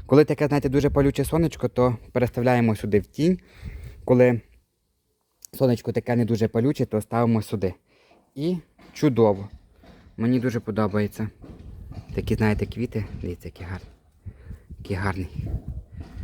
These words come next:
Розрісся, квітує цвітом. А, і покажу вам ще свої гортензії. Ось подивіться. Пригадуйте, як я їх повністю пообстригав, а вони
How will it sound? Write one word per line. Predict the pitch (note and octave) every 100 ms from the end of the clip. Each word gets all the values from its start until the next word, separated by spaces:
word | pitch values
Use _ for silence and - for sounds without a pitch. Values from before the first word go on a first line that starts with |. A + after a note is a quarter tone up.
| -
Розрісся, | A2+ B2+ A2+ A#2 G2+ - G#2 - - -
квітує | A#2+ - A#2 A2
цвітом. | G#2 - G#2 G#2 G2 - - - - - A2 -
А, | B2+ B2+ -
і | D#3
покажу | - D#3 C#3+ C3 E3+
вам | D#3
ще | D3 - D#3+ E3 - - - - _ _ _ - - -
свої | B2 A2
гортензії. | A2+ - D3+ E3+ C3 A2
Ось | G#2
подивіться. | - A2 G#2+ G2 - F#2+ - - - - - - - - -
Пригадуйте, | A#2+ A#2+ C3 A#2 A2
як | A2+
я | A2+
їх | A2+ -
повністю | B2 A2 -
пообстригав, | A2 B2+ - - - B2 B2 D#3 D3+ _ _ - _ _ _ _ _ _ _
а | A2 A2 G#2 F#2+
вони | G#2+ A2 B2+ B2+